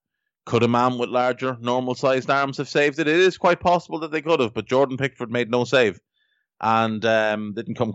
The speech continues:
<laughs> didn't really come close to making the save here. Um, it's a really, really good goal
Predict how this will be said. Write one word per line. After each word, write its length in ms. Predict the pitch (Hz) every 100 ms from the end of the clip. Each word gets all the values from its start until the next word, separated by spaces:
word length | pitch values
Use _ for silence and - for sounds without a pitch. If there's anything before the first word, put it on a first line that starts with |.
| -
<laughs> 80 | -
didn't 200 | - 107
really 180 | 90
come 180 | 87 95
close 300 | 98 113 117
to 60 | -
making 280 | 95 95 92
the 80 |
save 240 | 90 92 90
here. 180 | 143 - _ - - - _
Um, 580 | 117 117 123 123 120 120 _
it's 180 | 139 135
a 60 | 139
really, 440 | 131 156 147 135
really 260 | 120 117 110
good 220 | 113 101
goal 340 | 104 90 87